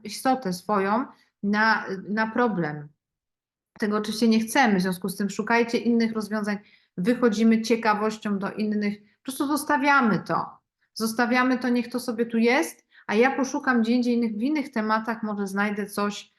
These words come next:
do tego podobnego, co mogłoby mi to rozwiązać, k-, z kimś porozmawiam, z kimś się spotkam, gdzieś pojadę, czymś się zainspiruję, przeczytam jakąś książkę, obejrzę film i może mi ta informacja po prostu przyjdzie. A po prostu też tutaj jest ten faktor czasu,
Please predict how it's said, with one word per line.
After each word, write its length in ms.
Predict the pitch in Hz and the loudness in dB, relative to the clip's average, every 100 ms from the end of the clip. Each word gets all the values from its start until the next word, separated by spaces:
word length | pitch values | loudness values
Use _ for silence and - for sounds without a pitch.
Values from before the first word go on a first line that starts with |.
| _ _ | _ _
do 100 | 202 | -2
tego 240 | 220 220 | 0 0
podobnego, 580 | 214 214 202 196 220 214 | -2 -2 -2 0 0 -2
co 120 | 208 | -4
mogłoby 340 | 208 214 208 208 | -4 -4 -4 -4
mi 140 | 208 | -4
to 100 | 208 | -2
rozwiązać, 520 | 214 214 233 190 175 | -4 -2 -2 -2 -4
k-, 100 | - - | -10 -16
z 100 | - | -4
kimś 200 | 202 185 | -4 -4
porozmawiam, 760 | 208 208 226 233 202 165 160 - - - _ | -4 0 4 4 4 0 -4 -14 -20 -20 _
z 120 | - | -2
kimś 200 | 202 190 | 0 2
się 100 | 208 | -2
spotkam, 540 | 214 233 233 - 202 | -2 -2 -2 0 2
gdzieś 180 | 175 180 | 4 2
pojadę, 520 | 175 196 214 220 208 208 | 2 2 4 2 0 -2
czymś 260 | 233 226 | -2 -4
się 60 | 208 | -4
zainspiruję, 540 | 214 202 - 208 226 | -2 -2 -4 0 0
przeczytam 380 | 220 - 175 190 | 0 -8 -8 -6
jakąś 260 | 202 208 202 | -4 -4 -2
książkę, 360 | 247 233 - | -2 -2 -2
obejrzę 300 | 170 180 202 | -2 0 0
film 320 | 226 294 269 - | 0 0 0 0
i 80 | |
może 240 | 208 233 254 | 0 0 0
mi 120 | 240 | -2
ta 80 | 226 | -2
informacja 480 | 220 220 214 208 208 | -4 -4 -8 -8 -12
po 40 | |
prostu 220 | 208 185 | -14 -18
przyjdzie. 400 | - 220 196 180 - - - _ | -4 -2 0 -2 -6 -20 -20 _
A 120 | 180 | -2
po 100 | 170 | -2
prostu 680 | 160 220 302 - 262 254 - _ | 0 0 0 0 0 -2 -6 _
też 320 | - 214 214 | -2 0 0
tutaj 280 | 196 180 180 | -2 0 2
jest 140 | 175 175 | 2 -2
ten 120 | 156 | -8
faktor 560 | - 247 - 240 233 | -2 -2 0 -4 -4
czasu, 540 | - 214 208 - 156 | -2 -2 -2 -6 -8